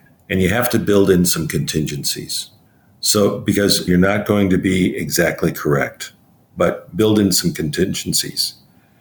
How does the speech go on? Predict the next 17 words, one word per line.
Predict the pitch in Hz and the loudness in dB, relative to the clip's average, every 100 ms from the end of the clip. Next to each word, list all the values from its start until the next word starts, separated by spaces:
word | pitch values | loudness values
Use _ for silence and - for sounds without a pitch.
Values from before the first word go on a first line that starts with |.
| _ _ _ _ | _ _ _ _
And | - 87 | -4 0
for | 95 | 0
gosh | - 107 131 139 - | 2 2 4 4 2
sake, | 101 95 98 - - _ _ _ _ _ _ - | 4 4 2 -4 -16 _ _ _ _ _ _ -2
don't | 113 117 - - | 2 2 0 -2
deliver | 110 98 101 90 101 92 - _ - | 0 4 4 4 2 0 -6 _ 0
ear | 98 95 | 2 2
candy. | 95 78 73 69 - - _ _ _ _ _ - | 0 0 0 0 -6 -14 _ _ _ _ _ 0
Don't | 107 139 - | 0 0 0
deliver | 120 117 107 113 113 - | 2 4 4 4 2 2
what | 104 110 | 0 0
you | 95 | -2
think | 87 104 104 - | 0 2 2 0
somebody | - 92 90 90 | 0 2 4 4
wants | 85 85 85 - | 4 4 2 0
to | - | -2
hear | - 160 135 131 - | 0 2 2 0 -6